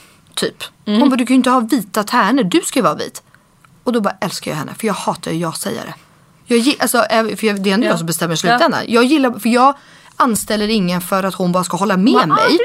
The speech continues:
Speaker 2: bara, det
Speaker 1: Sen
Speaker 2: var
Speaker 1: ska ju
Speaker 2: fint.
Speaker 1: hon respektera mina beslut i slutet.
Speaker 2: Jag kan ju inte
Speaker 1: Alltså,
Speaker 2: säga du är dum i huvudet tre månader till.
Speaker 1: Exakt.
Speaker 2: <laughs> Utan
Speaker 1: Men du vet, hon bara liksom ifrågasatte mig och bara så här. Och sen så bara tittade hon på mig och bara, "Coolt."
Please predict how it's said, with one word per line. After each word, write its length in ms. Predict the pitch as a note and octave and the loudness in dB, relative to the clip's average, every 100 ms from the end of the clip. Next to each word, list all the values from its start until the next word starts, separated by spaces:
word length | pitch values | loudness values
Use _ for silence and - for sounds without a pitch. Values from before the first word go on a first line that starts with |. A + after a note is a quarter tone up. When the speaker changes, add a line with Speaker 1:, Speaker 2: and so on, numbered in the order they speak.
| C5 | 2
Speaker 2:
bara, 100 | C#4+ | 2
det 120 | D#4 | 0
Speaker 1:
Sen 100 | A4+ | 2
Speaker 2:
var 40 | A#3 | 0
Speaker 1:
ska 100 | F4+ | 2
ju 40 | |
Speaker 2:
fint. 60 | D#4 | 4
Speaker 1:
hon 60 | G3+ | 4
respektera 560 | F#3 - F#3 F#3 F3+ | 2 -2 -4 -2 0
mina 240 | F3+ E3 E3 | 0 -2 -2
beslut 380 | D#3+ F3 E3+ | -4 -4 -4
i 40 | E3 | -6
slutet. 400 | - F4+ - - | -2 -2 -4 -2
Speaker 2:
Jag 120 | - | 0
kan 80 | C#4 | 0
ju 0 | |
inte 60 | |
Speaker 1:
Alltså, 140 | C#4 D4+ | 0 2
Speaker 2:
säga 120 | D4 | 2
du 60 | B3 | 2
är 40 | |
dum 140 | B3 | 2
i 40 | A#3 | 4
huvudet 380 | A#3+ A3 G#3+ - | 4 2 0 0
tre 220 | B3 G#3+ | 0 4
månader 260 | G#3 G3+ | 4 2
till. 260 | G#3 B3+ - | 2 -2 -2
Speaker 1:
Exakt. 400 | A#3 G#3 - - | 0 0 0 -2
Speaker 2:
<laughs> 0 | |
Utan 260 | C#4 B3+ B3 - | 0 0 0 2
Speaker 1:
Men 360 | C4+ D4 C#4 | 4 6 4
du 60 | C4 | 2
vet, 160 | A#3+ A3 | 0 0
hon 220 | C#4+ F#4+ | 0 2
bara 100 | E4 | 2
liksom 380 | C#4+ - C4 - _ - | 2 0 0 0 _ -4
ifrågasatte 720 | D#4 D#4 B3+ B3 F#4+ - D4+ | -2 0 0 0 -2 -2 2
mig 200 | A3 G3+ | 2 2
och 60 | G3+ | 2
bara 200 | F#3 F3 | 2 0
så 160 | - | 0
här. 220 | D#3 D#3 - _ - | -2 -2 -8 _ -6
Och 100 | F4 | -4
sen 120 | E4 | -2
så 60 | D#4+ | 0
bara 100 | F4+ | -2
tittade 240 | C#4+ C4 A3 | -2 -2 -2
hon 80 | |
på 60 | G#3 | 0
mig 100 | F#3+ | -2
och 60 | G3 | 0
bara, 220 | D#3+ E3 - _ _ _ | -2 -2 -10 _ _ _
"Coolt." 420 | - G#4+ - - | -6 -6 -6 -16